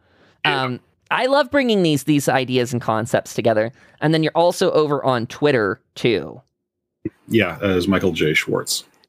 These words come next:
Speaker 2: He's got his Twitter. He's got the How to Fight Right. You can find all this stuff in the About section of the website, revelator network dot com.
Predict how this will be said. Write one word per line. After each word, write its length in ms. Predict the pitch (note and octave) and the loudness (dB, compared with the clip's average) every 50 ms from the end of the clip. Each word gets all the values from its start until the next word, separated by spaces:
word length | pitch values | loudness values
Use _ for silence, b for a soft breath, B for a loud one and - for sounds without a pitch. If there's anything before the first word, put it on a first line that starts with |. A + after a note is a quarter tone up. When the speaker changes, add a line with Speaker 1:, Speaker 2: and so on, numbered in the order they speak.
| _ _ | _ _
Speaker 2:
He's 80 | _ - | _ -6
got 120 | - A#2 | -4 -4
his 120 | A2+ A2 - | -4 -4 -4
Twitter. 460 | - - D3 D3 D3+ D#3 D3+ D3+ - - | -2 0 2 2 2 0 0 -2 -4 -10
He's 120 | - - | -18 -6
got 220 | - - C#3 - | -4 -4 -4 -2
the 120 | - - - | -2 -2 -2
How 160 | B2+ - - | -2 -4 -6
to 60 | C3 | -6
Fight 240 | - - - - - | -6 -6 -8 -8 -4
Right. 320 | D#3 C#3+ D3+ D#3+ D#3 D#3+ - | -2 -2 0 0 -2 -2 -4
You 80 | C#3+ | -8
can 160 | C3+ - - A#2 | -4 -2 -2 -2
find 280 | - - A#2+ A#2+ B2 - | 0 -2 -4 -4 -4 -4
all 140 | B2+ B2+ B2 | -4 -4 -2
this 140 | C3 C3 - | -2 -4 -2
stuff 260 | - - B2+ - - | -2 -4 -4 -4 -2
in 60 | C#3+ | -2
the 100 | B2+ B2 | -2 0
About 420 | A#2+ - - - C3+ D3 E3 - - | -2 -2 -2 -4 -4 -2 -4 -8 -8
section 460 | - - E3+ D#3 - - - F#3 D3+ - | -4 -4 -4 -4 -4 -6 -6 -6 -6 -6
of 100 | - C3 | -8 -8
the 100 | - B2+ - | -8 -4 -2
website, 480 | D3 C#3 C#3+ C#3+ - - D#3 D#3 D3+ | -2 -2 -2 -2 -2 -2 -2 -2 -2
revelator 380 | - C3 B2 C3+ C3 B2+ B2+ C3 | -2 -4 -4 -2 -4 -4 -2 -2
network 300 | B2+ - - B2+ B2+ - | -4 -4 -4 -6 -4 -4
dot 160 | - B2 - | -4 -4 -2
com. 240 | - G3+ G3+ G3 | -2 -2 -2 -2